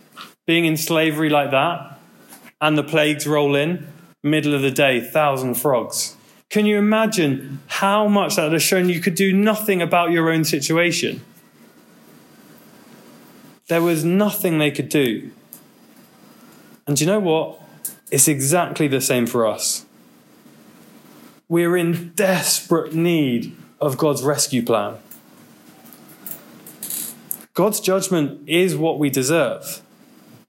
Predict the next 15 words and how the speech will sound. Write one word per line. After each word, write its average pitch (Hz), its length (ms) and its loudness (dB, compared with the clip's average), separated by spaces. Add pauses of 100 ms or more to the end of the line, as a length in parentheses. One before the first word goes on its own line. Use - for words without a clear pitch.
But 165 200 0
God, 214 340 2
in 190 100 0
his 156 180 0
great 156 340 0
mercy, 156 560 0 (180)
provides 160 760 0 (240)
great 185 520 2 (200)
rescue 143 840 2 (600)
too. 123 380 0 (1800)
Do 151 100 0
you 147 60 4
recognize 165 560 0
how 160 160 2
dependent 143 640 0